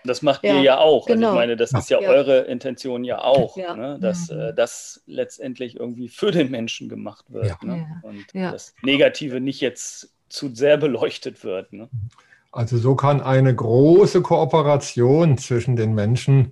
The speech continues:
Speaker 3: entstehen, eine Great Cooperation. Und dann brauchen wir vielleicht nicht diesen Great Reset, der alles zurücksetzt erst, sondern dass wir die Menschen, die das Interesse haben, positiv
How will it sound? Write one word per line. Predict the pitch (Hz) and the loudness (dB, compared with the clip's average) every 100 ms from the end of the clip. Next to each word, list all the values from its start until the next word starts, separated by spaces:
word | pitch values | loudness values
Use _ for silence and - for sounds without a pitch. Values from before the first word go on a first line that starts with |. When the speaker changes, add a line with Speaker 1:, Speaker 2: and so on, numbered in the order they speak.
| _ - | _ 0
Speaker 3:
entstehen, | 127 - - 123 147 151 | 2 2 0 2 2 -2
eine | 117 120 113 | -2 -2 0
Great | 117 117 165 - - _ - | 2 2 2 -4 -14 _ -8
Cooperation. | 143 131 135 113 110 139 175 175 175 175 - _ _ _ _ _ _ _ _ | -6 -2 0 0 2 2 2 2 4 4 0 _ _ _ _ _ _ _ _
Und | 135 131 135 135 127 - - - - _ - | 2 4 4 2 0 -6 -18 -20 -20 _ -4
dann | 131 | -4
brauchen | - 117 139 151 | 2 2 4 2
wir | 135 | 2
vielleicht | 131 123 127 123 | 2 2 0 -2
nicht | 135 139 - | -2 -2 -4
diesen | 131 123 127 117 | -4 0 0 2
Great | 120 117 131 - - | 2 4 0 -4 -2
Reset, | 120 120 156 180 180 - - _ _ _ - | 0 2 2 2 0 -12 -18 _ _ _ -4
der | 131 101 | -4 0
alles | 117 120 117 - - | 0 0 -2 -6 -16
zurücksetzt | - 123 160 175 - 165 - - | -2 2 4 2 2 0 0 -4
erst, | 151 147 - - | 0 2 0 -2
sondern | 135 131 131 131 131 _ _ | 2 4 4 2 0 _ _
dass | 120 113 - | -4 -4 -2
wir | 139 147 147 147 143 135 - - | 0 2 4 4 4 0 -4 -14
die | - 131 131 131 | -16 -8 -2 0
Menschen, | 131 143 - 139 | 2 0 0 0
die | 135 | 0
das | 127 - | 0 -2
Interesse | 143 127 165 165 160 | -2 -2 0 0 2
haben, | 139 143 | 2 0
positiv | 139 156 160 147 147 143 123 - | 2 2 2 0 0 0 0 -2